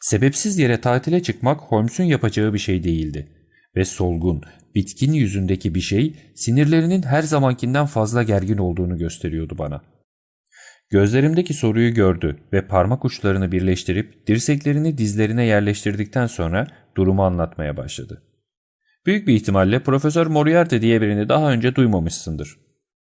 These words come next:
"Hayır, duymamıştım." İşte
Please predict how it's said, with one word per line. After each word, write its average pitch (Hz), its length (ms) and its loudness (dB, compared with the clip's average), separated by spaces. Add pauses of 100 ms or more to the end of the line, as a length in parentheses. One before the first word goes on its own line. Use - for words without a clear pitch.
(340)
"Hayır, 98 440 2
duymamıştım." 110 560 0 (800)
İşte 104 360 0